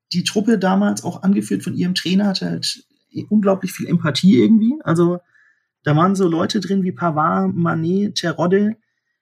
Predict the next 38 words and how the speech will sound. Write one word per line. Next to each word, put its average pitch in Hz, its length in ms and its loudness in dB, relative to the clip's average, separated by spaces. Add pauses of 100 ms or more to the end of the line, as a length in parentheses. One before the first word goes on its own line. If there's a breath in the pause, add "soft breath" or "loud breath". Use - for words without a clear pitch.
(280)
denen 180 240 8
zumindest 185 380 4
meiner 185 320 4
Wahrnehmung 170 460 4
nach 151 240 -2
auch 123 140 -2
einfach 170 280 0
nicht 190 180 2
so 160 120 0
viel 185 200 0
übel 208 280 0
genommen 165 340 0
wurde, 165 260 2
wie 165 80 -6
das 165 180 -6
jetzt 170 220 -6
mit 151 200 -4
Spielern 170 600 0
aus - 220 -4
dem - 80 -6
aktuellen - 420 -4
Kader 120 320 -6
ist. - 200 -18
Also 147 280 -4 (520 loud breath)
da 147 180 2
wurde 202 480 4 (160)
über 175 240 2
vieles 208 440 4
manchmal 180 400 2
auch 165 140 0
so 170 160 -2
quasi, 165 520 -2 (240)
ich - 160 -20
will 180 80 -2
jetzt 175 160 -4
nicht 175 100 -4
sagen 151 200 0
hinweggesehen, 202 760 2